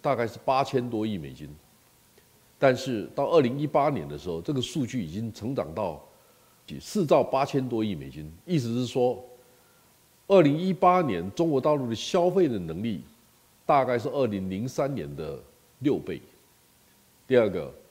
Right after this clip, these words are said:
光是多出来的部分是四兆美金。四兆美金是什么概念呢？四兆美金就是全世界G D P的百分之五。各位都知道，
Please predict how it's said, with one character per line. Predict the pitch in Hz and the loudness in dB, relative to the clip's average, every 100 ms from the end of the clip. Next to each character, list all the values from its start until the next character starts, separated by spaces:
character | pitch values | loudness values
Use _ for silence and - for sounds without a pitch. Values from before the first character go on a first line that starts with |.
| _ - | _ 2
光 | 165 180 | 4 4
是 | 175 | 0
多 | - 202 | 6 8
出 | 208 214 | 8 4
来 | 123 | 2
的 | |
部 | 92 123 | 2 -2
分 | 127 | -4
是 | 135 | -6
四 | - 190 | -6 -4
兆 | 135 117 | 0 0
美 | 78 69 | 0 -8
金。 | 87 85 | -12 -14
四 | - | -8
兆 | 180 175 | 2 2
美 | 113 | 2
金 | 87 123 | -4 -6
是 | |
什 | 117 85 | -8 -10
么 | 98 | -6
概 | 113 104 | -4 -4
念 | 104 92 | -4 -6
呢？ | 92 | -8
四 | 92 - | -10 -8
兆 | 139 120 | -2 -2
美 | 90 | -2
金 | 78 107 | -6 -8
就 | 104 | -6
是 | 101 - | -8 -10
全 | - 98 147 | -2 -2 -2
世 | 143 151 | -4 -4
界 | 135 104 - - _ _ _ | -2 -4 -6 -20 _ _ _
G | - 143 | -2 -2
D | 143 | 0
P | 131 131 | -2 -2
的 | 123 | -2
百 | 87 76 | -4 -8
分 | 90 | -8
之 | 123 | -8
五。 | 101 69 - _ _ _ _ _ _ _ _ _ _ | -8 -10 -16 _ _ _ _ _ _ _ _ _ _
各 | - | 4
位 | 143 | 6
都 | 131 131 | 6 4
知 | - 113 | 0 -2
道， | 110 87 | 0 -2